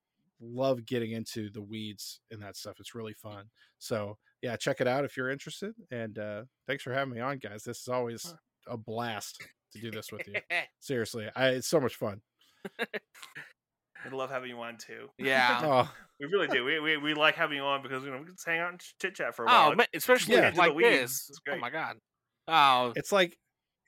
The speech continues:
Speaker 1: it's like, I think I said this, maybe I said this last time, but it's like playing a good ten-, it's like playing tennis against people who are good.
Speaker 2: Oh, yeah.
Speaker 1: You know?
Speaker 2: <laughs>
Speaker 1: Like, if you ever played tennis with someone who sucks,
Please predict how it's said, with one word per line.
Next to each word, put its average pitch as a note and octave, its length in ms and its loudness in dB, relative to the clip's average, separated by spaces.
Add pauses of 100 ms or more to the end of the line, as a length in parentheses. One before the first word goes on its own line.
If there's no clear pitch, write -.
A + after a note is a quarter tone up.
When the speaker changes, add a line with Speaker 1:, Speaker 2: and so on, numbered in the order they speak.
(260)
Speaker 1:
it's E3 240 -2
like, E3 140 6
I D3 100 6
think G#3 180 2
I D#3 60 6
said D#3+ 200 4
this, C3 200 0
maybe D3+ 220 2
I B2 60 6
said C#3 180 0
this C3+ 160 -4
last C#3+ 220 -2
time, D#3 160 -4
but C#3 80 -2
it's B2+ 120 -6
like G#3+ 180 0
playing D3+ 280 2
a A#2 60 2
good B2 340 -2 (320)
ten-, C3 340 -2
it's C3+ 200 -6
like D#3 180 0
playing D#3 220 -2
tennis B2+ 340 -2
against A2 300 -10
people A#2 260 -6
who A2 80 -4
are G#2+ 140 -4
good. G2+ 320 -8 (400)
Speaker 2:
Oh, C#3+ 180 4
yeah. B2 180 0
Speaker 1:
You C3 60 2
know? C3 220 6 (200)
Speaker 2:
<laughs> - 160 -14
Speaker 1:
Like, - 160 -2
if D3 120 0
you E3+ 60 10
ever F3 100 10
played D#3 260 6
tennis D3 300 2
with C#3 100 -2
someone C#3 220 -2
who A#2+ 80 -2
sucks, - 800 -2